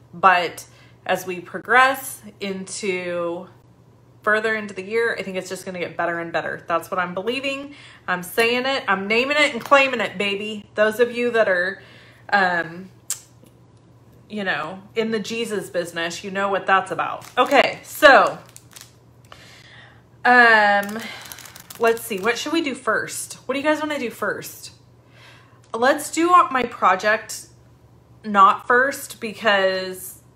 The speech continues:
I have to change the camera and then I have to change it back to talk to you again. So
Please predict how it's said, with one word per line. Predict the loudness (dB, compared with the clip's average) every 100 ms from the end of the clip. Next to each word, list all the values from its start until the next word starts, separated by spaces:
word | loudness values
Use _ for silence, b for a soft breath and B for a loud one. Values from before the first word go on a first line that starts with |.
| _
I | -4
have | -2 -6
to | -6
change | -10 -10 -10 -8
the | -10
camera | -8 -6 -4 -4
and | -4 -6
then | -6
I |
have | -6
to | -8
change | -12 -10 -10
it | -6
back | -4 -4 -10
to | -8
talk | -6 -6
to | -8
you | -8
again. | -6 -6 -8 -8
So | -2 0 0 -2